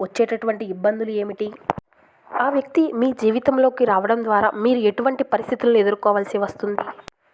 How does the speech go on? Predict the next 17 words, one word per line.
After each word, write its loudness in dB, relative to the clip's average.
ఇటువంటి 2
పూర్తి -2
విషయాలు 2
అన్నీ -2
కూడా 2
ఇప్పుడు 0
ఈ -2
వీడియో 2
ద్వారా 0
తెలుసుకుందామండి. -2
అంతకన్నా 2
ముందు -2
ప్రతి 2
ఒక్కరూ 2
అనేక 0
సమస్యలతో 2
అయితే 2